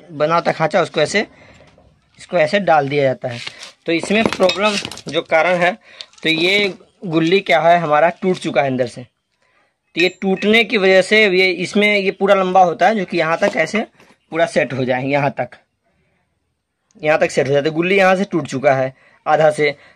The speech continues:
अब ये टूटने की वजह से ये हो जाता है ढीला। वैसे पता नहीं चलता लेकिन हो जाता है ढीला, इसकी वजह से मशीन में आवाज़ एक से, एक से एक बढ़ जाता है,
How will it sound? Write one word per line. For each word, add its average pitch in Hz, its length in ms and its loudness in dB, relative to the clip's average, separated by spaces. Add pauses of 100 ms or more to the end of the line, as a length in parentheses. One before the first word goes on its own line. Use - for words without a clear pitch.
(120)
अब 147 120 0
ये 180 80 2
टूटने 180 360 -2
की 196 60 2
वजह 196 120 2
से 208 100 2
ये 196 60 6
हो 190 80 4
जाता 190 220 4
है 208 120 4
ढीला। 151 400 0 (720)
वैसे 147 240 2
पता 185 220 2
नहीं 214 120 0
चलता 185 240 2
लेकिन 190 140 0
हो 185 60 6
जाता 175 120 4
है 170 60 0
ढीला, 175 420 0
इसकी 160 260 -4
वजह 180 120 4
से 190 100 0
मशीन 175 280 0
में 208 160 -2 (380)
आवाज़ 160 280 4
एक 156 200 -2
से, 156 200 -2
एक 170 200 0
से 165 160 -2
एक 180 100 -2
बढ़ 156 200 2
जाता 131 320 2
है, 123 180 -8